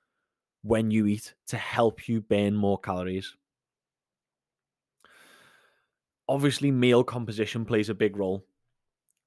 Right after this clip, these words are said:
Meals that are higher in protein produce a higher tef compared to <laughs> those that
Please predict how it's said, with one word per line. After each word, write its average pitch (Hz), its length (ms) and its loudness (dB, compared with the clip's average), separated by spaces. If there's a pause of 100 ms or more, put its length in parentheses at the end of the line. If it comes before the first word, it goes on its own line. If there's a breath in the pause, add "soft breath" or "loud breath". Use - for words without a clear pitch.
(400)
Meals 131 560 6
that 117 320 0
are 110 220 -2
higher 120 560 0
in 113 240 -4
protein 127 580 4 (640 soft breath)
produce 110 320 0
a 113 60 4
higher 101 260 4
tef 92 240 -4 (840)
compared 110 380 0
to 113 120 0
<laughs> 107 80 2
those 120 300 6
that 107 240 2